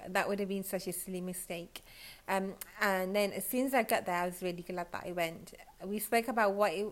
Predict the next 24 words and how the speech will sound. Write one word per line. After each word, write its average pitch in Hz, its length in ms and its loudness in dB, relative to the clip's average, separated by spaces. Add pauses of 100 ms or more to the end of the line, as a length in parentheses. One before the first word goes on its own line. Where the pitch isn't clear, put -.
(200)
was 208 360 4
that - 120 2
I 190 120 2
felt 190 300 2
was 185 260 -4
wrong 190 320 2
and 196 260 -2
what 190 120 2
I 185 100 6
wanted 185 340 -4
from 185 180 -6
the 185 100 -6
session, 185 580 -6 (360)
and 196 180 -2
she 214 120 -4
decided 196 520 4
that 202 160 -2
I - 20 -4
needed 190 420 -2
a - 60 -4
body 185 240 0
conditioning 180 640 -6
treatment. 170 640 -8 (440)
Like, 175 160 -4